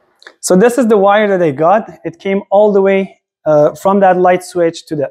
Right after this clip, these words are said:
electrical panel that I have here. Uh, but before I show you guys how to install this, I'm gonna show you guys how exactly we feed these wires,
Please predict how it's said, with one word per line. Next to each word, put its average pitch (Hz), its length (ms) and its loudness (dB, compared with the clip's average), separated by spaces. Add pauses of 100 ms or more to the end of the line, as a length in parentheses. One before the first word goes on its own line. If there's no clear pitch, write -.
electrical 151 460 -4
panel 165 320 -2
that 190 120 2
I 185 80 2
have 185 280 -2
here. 240 340 -4 (460)
Uh, 180 220 4
but 185 260 0
before 240 300 0
I 233 80 2
show - 180 -6
you 233 140 -2
guys 208 240 -2
how 196 180 -2
to 196 100 -18
install 180 460 -2
this, 233 260 -2
I'm 175 100 -6
gonna 165 180 -4
show - 180 -2
you 214 160 2
guys 196 240 0
how 185 160 0
exactly 170 540 -2
we 139 160 -4
feed 196 340 -4
these 190 180 -2
wires, 170 400 0